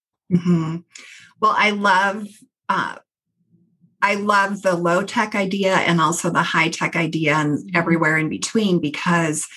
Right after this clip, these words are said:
Speaker 1: um, you know, I've done courses where I have, like, just a password protected page on my WordPress site, you know, where,
Speaker 2: Mm-hmm.
Speaker 1: which is very easy to set up. You just kinda load everything up there and, and then,
Speaker 2: Mm-hmm.
Speaker 1: um, setting up the password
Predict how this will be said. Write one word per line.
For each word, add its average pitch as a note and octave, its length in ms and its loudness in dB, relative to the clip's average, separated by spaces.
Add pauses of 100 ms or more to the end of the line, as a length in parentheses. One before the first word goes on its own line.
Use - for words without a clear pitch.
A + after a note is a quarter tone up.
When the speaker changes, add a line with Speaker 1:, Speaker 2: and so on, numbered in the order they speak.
(540)
Speaker 1:
um, E3+ 320 2
you G3+ 120 0
know, F3 220 2
I've F#3+ 520 0
done E3 320 0
courses D#3+ 800 -4
where D#3 560 0 (480)
I E3 200 2
have, D#3 400 2
like, A#2+ 200 -6 (100)
just F3+ 220 -6
a F3 60 0
password E3 560 0
protected F3 540 -4
page D#3+ 560 0 (100)
on D#3 460 0
my C#3+ 180 2
WordPress G#3 440 0
site, - 520 -6
you E3+ 100 0
know, D#3 160 2
where, D#3 360 0
Speaker 2:
Mm-hmm. F#3+ 120 -10 (200)
Speaker 1:
which G3+ 180 0
is F3+ 160 0
very F3 300 2
easy E3 380 0
to D#3 100 -2
set D#3 260 0
up. F3 180 0
You D#3 80 -6
just D3 200 -4
kinda D#3+ 240 0
load D#3 360 0
everything D#3 460 -2
up D#3 220 0
there D#3+ 240 2
and, D#3 320 -2
and D#3 240 -2
then, D3 320 -2
Speaker 2:
Mm-hmm. F#3 140 -2
Speaker 1:
um, D3+ 260 0
setting E3+ 340 0
up D#3 100 -2
the C3+ 100 -2
password D#3+ 760 -2